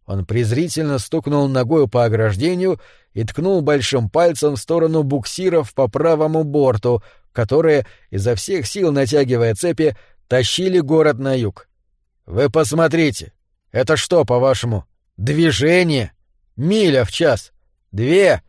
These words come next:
если сильный попутный ветер. А топлива расходуется столько, что лишь изредка можно позволить себе подобные переходы. Большую часть времени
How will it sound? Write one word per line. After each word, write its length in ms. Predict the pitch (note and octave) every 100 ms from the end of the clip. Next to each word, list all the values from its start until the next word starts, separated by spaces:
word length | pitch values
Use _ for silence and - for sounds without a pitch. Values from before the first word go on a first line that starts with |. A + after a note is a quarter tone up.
| _ -
если 380 | B2 A#2+ C#3+
сильный 440 | C3+ F3 D3 C3 C3+
попутный 540 | E3 B2+ C3+ G#2+ D3
ветер. 420 | D3 A#2+ - - _ _ - - - -
А 140 | A2+
топлива 420 | G#3+ A3 F3 D#3+
расходуется 680 | D#3+ - E3+ D#3+ D#3+ D3 D3+
столько, 500 | - A3+ E3 C3+ G2+ - _ _
что 240 | - A#2+
лишь 260 | C#3 C#3+ G3
изредка 540 | A3+ F3 F3 - E3
можно 360 | E3+ D3+ D#3 C3+
позволить 600 | F3 C#3 F3+ F#3 D#3+ -
себе 240 | E3+ E3
подобные 540 | D#3+ D#3+ D#3+ D3+ D#3
переходы. 580 | C3 D3+ D3 A2 F#2 - _ _ _ _ _
Большую 540 | F#2 D3 E3+ C3 D#3+
часть 340 | B2+ D3+ C3 A#2
времени 520 | C3+ E3 E3 E3+ D#3